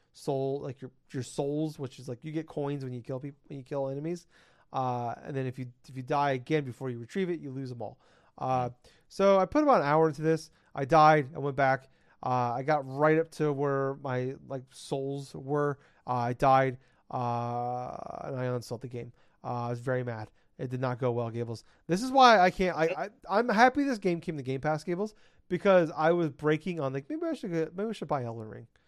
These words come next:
Speaker 1: Uh, and this game reminded me why I will not like Elden Ring, uh, and I will not like Souls games,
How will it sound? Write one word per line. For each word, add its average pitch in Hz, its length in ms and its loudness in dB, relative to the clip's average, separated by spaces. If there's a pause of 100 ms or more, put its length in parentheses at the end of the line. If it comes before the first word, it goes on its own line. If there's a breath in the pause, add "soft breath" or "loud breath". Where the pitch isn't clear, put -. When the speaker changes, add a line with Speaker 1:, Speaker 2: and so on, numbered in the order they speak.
(360)
Speaker 1:
Uh, 127 220 -4
and 151 80 -2
this 214 120 0
game 247 160 0
reminded 170 400 2
me 147 80 -2
why 123 480 0 (400 soft breath)
I 156 100 4
will 156 180 4
not 151 220 2
like 143 160 0
Elden 139 240 -4
Ring, 131 220 -10 (380 soft breath)
uh, 143 580 2
and 175 140 -2
I 147 60 0
will 147 120 -2
not 156 120 2
like 160 180 0
Souls 151 280 0
games, 131 380 -6